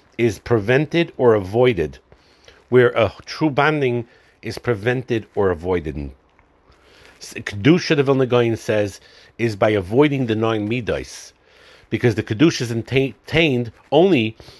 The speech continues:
when the physical sexual pleasure is derived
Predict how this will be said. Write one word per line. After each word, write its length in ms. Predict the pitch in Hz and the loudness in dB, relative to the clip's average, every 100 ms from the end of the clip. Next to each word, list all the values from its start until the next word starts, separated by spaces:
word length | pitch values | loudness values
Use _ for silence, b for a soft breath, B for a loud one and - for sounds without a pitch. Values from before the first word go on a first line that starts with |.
| B | B
when 260 | - 117 110 | -4 -2 0
the 100 | 104 | -4
physical 580 | - 156 160 156 139 123 | -4 -2 -2 -2 -2 -2
sexual 400 | - 135 - 117 | -2 -4 -2 -2
pleasure 560 | - 131 110 110 113 - b b b b b | 2 2 2 0 0 -4 b b b b b
is 160 | 120 107 | -2 0
derived 680 | 117 117 151 131 123 117 | 2 4 6 4 0 -6